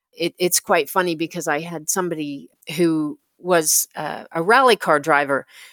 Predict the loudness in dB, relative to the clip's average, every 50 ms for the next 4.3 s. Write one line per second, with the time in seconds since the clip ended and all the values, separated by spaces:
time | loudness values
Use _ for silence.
0 | -20 _ -8 -4 -2 -2 -2 -4 -6 -8 -8 -6 -4 -2 -2 -2 -2 -2 -2 -2
1 | 2 2 2 4 2 0 0 -2 -4 -4 -4 -2 -2 -2 -2 -4 -6 -6 -6 -6
2 | -8 -8 -12 -14 -12 -10 -8 -8 -8 -8 -8 -8 -8 -6 -2 0 0 2 2 0
3 | -2 -2 -4 -8 -8 -6 -4 -2 0 0 -2 0 0 -2 -2 -2 -2 -4 -4 -4
4 | -4 -4 -6 -6 -6 -8